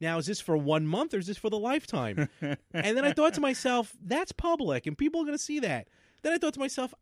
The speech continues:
Speaker 1: "I don't give a shit anymore."
Speaker 2: Well, because it's, you, you ever see Friends?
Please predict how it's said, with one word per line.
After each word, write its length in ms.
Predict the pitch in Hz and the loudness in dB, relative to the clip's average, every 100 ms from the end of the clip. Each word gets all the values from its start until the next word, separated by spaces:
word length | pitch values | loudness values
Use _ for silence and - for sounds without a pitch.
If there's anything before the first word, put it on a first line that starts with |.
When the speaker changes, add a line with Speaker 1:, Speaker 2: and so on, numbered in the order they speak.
| - | -10
Speaker 1:
"I 80 | 330 | -6
don't 200 | 359 - 143 110 | -4 -6 -14 -2
give 200 | 156 143 | 0 0
a 60 | |
shit 260 | - - 113 | -2 -4 -2
anymore." 440 | 110 110 104 95 - - - | -2 -2 -2 -4 -8 -10 0
Speaker 2:
Well, 140 | 226 | 2
because 420 | 208 - 233 208 - - | 4 8 8 8 2 2
it's, 440 | 202 - - - _ _ | 4 2 -10 -14 _ _
you, 260 | 175 196 226 | -4 -2 2
you 100 | 220 | 2
ever 100 | 220 | 0
see 200 | 233 220 | -2 -4
Friends? 500 | - 226 240 220 | -2 0 0 -2